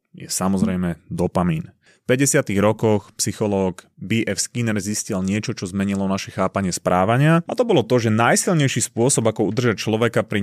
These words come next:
nejakej činnosti, je dávať mu odmenu nepredvídateľne, respektíve náhodne.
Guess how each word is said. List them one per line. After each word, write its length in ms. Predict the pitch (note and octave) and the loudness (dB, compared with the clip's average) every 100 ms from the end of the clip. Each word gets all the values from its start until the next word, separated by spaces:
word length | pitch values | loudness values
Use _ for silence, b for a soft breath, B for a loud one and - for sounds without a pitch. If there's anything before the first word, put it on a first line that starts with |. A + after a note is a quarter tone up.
| G2+ | 0
nejakej 240 | G#2 G#2 | -2 -4
činnosti, 640 | G2 A#2+ A#2 A#2 - A2+ G#2+ | -4 -4 -2 -4 -2 -2 -2
je 240 | G2 F#2+ | -2 -2
dávať 560 | F2+ A2 B2+ B2+ A2+ G#2+ | 2 4 4 4 0 -2
mu 100 | G2 | -2
odmenu 560 | G2+ G2+ G#2+ G#2 G2+ F#2 F#2+ | -2 0 0 0 0 -4 -6
nepredvídateľne, 1400 | F#2 G#2+ A#2 - A2+ F#2+ F#2 F2+ - F2+ F2 F#2 A2+ - B B B | -2 0 2 2 0 0 0 0 0 -2 0 0 -2 -6 B B B
respektíve 560 | G2+ G2 A2+ - G#2 G2 | -6 -4 -4 -4 -4 -2
náhodne. 640 | F#2 G#2 A2 F2 E2 - | 0 2 2 0 -4 -8